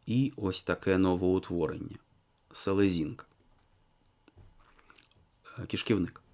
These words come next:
Далі. Ось так. Печінка, жовчний міхур. І ось це новоутворення розміром так приблизно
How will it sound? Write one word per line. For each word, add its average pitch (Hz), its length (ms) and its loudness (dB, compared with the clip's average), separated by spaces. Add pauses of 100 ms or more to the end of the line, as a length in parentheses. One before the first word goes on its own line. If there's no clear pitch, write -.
(1300)
Далі. 90 460 0 (1500)
Ось 104 260 -2
так. - 480 -2 (380)
Печінка, 147 720 4 (200)
жовчний 98 560 2
міхур. 139 580 6 (540)
І 147 360 6
ось 113 300 4
це 110 500 6
новоутворення 110 1200 6
розміром 131 600 8
так - 240 -6
приблизно 95 580 2